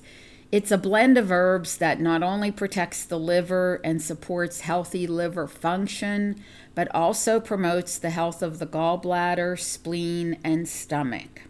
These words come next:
The, when somebody asks me, "Should they have their gallbladder removed?" my answer is, um, "I don't know about you,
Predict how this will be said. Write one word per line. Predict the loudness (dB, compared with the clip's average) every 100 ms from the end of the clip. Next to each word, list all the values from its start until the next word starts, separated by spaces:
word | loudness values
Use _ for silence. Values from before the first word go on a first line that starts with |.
| -20 -20 -20 -20 -20 -20 -20 -20 -20 -20 -20 -4
The, | -2 -2
when | -2 -2 -2 -2
somebody | 0 2 4 4 4 0 2
asks | 2 0 -2
me, | -4
"Should | -4 -4 -2
they | 0
have | 0 0 0
their | -2
gallbladder | 2 2 2 2 0 2 0 -2 -4
removed?" | -4 0 0 0 0 -2 -6 -4
my | 0
answer | 2 2 0 -2 -4 -2
is, | -2 0 0 0 -4 -8 -12 -16 -20 -20 -20 -12
um, | -6 -2 -2 -4 -8 -8 -4
"I |
don't | 0 4
know | 4
about | 6 6 4
you, | 2 2 2 2 0